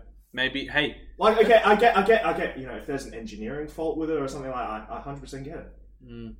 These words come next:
Speaker 2: But the aircraft's been sitting there for five hours and you're telling me it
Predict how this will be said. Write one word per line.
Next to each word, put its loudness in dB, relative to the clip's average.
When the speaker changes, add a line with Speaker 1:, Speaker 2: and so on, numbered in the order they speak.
Speaker 2:
But -6
the -8
aircraft's -12
been -14
sitting -16
there -16
for -16
five -18
hours -14
and -14
you're -12
telling -16
me -14
it -10